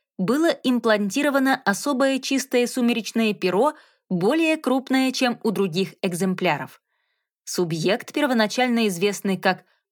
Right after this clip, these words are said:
номер тридцать один, так его позже окрестили Лабрис, стал первым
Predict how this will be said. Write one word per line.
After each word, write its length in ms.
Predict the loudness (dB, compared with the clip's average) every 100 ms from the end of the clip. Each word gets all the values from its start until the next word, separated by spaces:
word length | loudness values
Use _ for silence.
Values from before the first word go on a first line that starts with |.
| -2
номер 400 | 2 2 0 -2
тридцать 440 | -2 -4 -4 -4
один, 520 | -2 -2 -2 -2 -4 _ _ _ _
так 200 | -2 0
его 180 | 0 0
позже 420 | 0 0 2 2
окрестили 480 | 0 -2 -4 0 2
Лабрис, 540 | 2 2 0 -6 -12 -18 _ _ _ _ _
стал 360 | -8 0 0 0
первым 460 | 0 0 2 -2